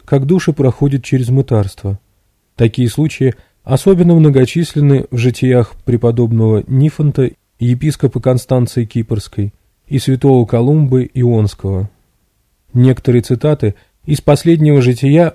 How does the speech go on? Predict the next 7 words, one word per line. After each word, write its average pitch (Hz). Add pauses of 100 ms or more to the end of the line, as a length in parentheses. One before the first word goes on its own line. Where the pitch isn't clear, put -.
были 147
приведены 131
выше, 110
в 110
главе 113
о -
мытарствах. 101